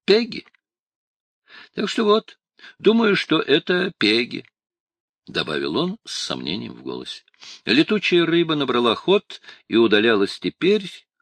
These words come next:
от острова со скоростью около десяти узлов. Шкипер, один из многочисленных дядей Мика, не хотел, однако, давать полный вперед, пока судно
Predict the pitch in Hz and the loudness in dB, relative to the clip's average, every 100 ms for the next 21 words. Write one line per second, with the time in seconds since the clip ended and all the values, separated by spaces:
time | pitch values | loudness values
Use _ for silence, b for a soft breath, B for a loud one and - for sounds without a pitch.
0 | _ 90 - - - 151 170 - 147 143 | _ -6 -6 -12 0 0 0 -8 -8 -6
1 | 139 - 101 - - 185 175 - 156 160 | -4 -2 -2 -4 0 2 2 -2 0 0
2 | - 117 117 120 120 95 101 98 - 98 | 2 -4 -2 0 0 -2 -6 -6 -8 -8
3 | 82 67 64 - _ _ B B B - | -8 -8 -10 -12 _ _ B B B -6
4 | - 196 185 185 180 - _ _ _ 107 | -4 -4 2 4 2 -6 _ _ _ 0
5 | 110 135 123 117 - 110 117 107 107 - | 2 0 0 -2 -4 -2 0 2 0 -2
6 | 101 - 92 85 82 - - - 80 85 | -6 -6 -6 -4 -6 -8 -14 -20 -8 -4
7 | 76 65 - - - - 92 104 147 - | -4 -6 -12 -18 -20 -12 -4 -2 -2 -6
8 | 175 B B - 143 185 196 220 214 180 | -12 B B 0 2 2 2 0 -2 -2
9 | 185 180 160 135 131 135 - - _ _ | -2 -2 -2 2 2 2 0 -14 _ _
10 | _ - 139 135 110 95 85 - 87 85 | _ 2 6 6 4 0 -4 -4 -2 4
11 | 208 214 - 82 - 73 - - - 226 | 4 4 0 -8 -6 -6 -6 -6 -4 -4
12 | 196 170 185 | -4 -6 -8